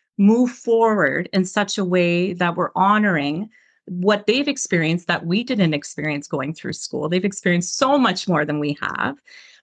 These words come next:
but also honoring where they need to go from here and how can we boost and, and show them their strengths. So I think it, it, it speaks to the power of relationships. And I think,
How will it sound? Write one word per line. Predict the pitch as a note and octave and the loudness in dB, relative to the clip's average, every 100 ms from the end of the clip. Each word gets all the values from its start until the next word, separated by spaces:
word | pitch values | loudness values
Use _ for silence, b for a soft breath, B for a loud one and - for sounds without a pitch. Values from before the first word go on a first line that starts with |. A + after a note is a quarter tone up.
| - | -4
but | G#3+ | 0
also | G#3+ G3+ A#3 - B3 A3 A3 G#3+ | 2 2 0 -2 0 2 2 0
honoring | F#3+ G3+ G#3+ G#3 G#3 G#3 | 2 2 4 2 2 0
where | F#3+ G3+ G#3+ | 0 2 4
they | G#3+ | 4
need | G#3+ G#3 G3 | 4 2 0
to | G#3 | 0
go | G3 | 0
from | F#3 - F#3+ | 0 0 -2
here | F#3 G3 D#3 C#3 - | 0 0 2 0 0
and | F3+ | -2
how | E3+ G3+ G#3+ | 2 2 2
can | G#3+ G3+ | 0 0
we | F#3+ | 2
boost | E3 G#3 G3+ - | 2 0 0 -2
and, | F#3 E3+ | -2 0
and | E3+ E3 E3 | 0 0 0
show | - F3+ | 0 2
them | F#3 E3 | 2 0
their | D3+ | -2
strengths. | - - D#3+ C#3+ - - - B B B | -4 -2 0 -2 -8 -16 -20 B B B
So | - A3 | -2 2
I | G3+ G3+ | 2 2
think | B3+ B3+ B3+ - | 0 0 -2 -4
it, | F#3+ - | -2 2
it, | G3+ | 2
it | G3+ G3+ | 2 0
speaks | - B3 B3 | -2 -4 -4
to | - | -2
the | A#3 | -2
power | A3 G#3 | 0 0
of | G3+ | 0
relationships. | F#3+ F3 G3 - F#3+ E3 - | 0 0 -2 -2 -4 -4 -6
And | F3 | -2
I | F3+ | -2
think, | F3+ G#3 G#3 F#3 - | -2 0 0 0 -6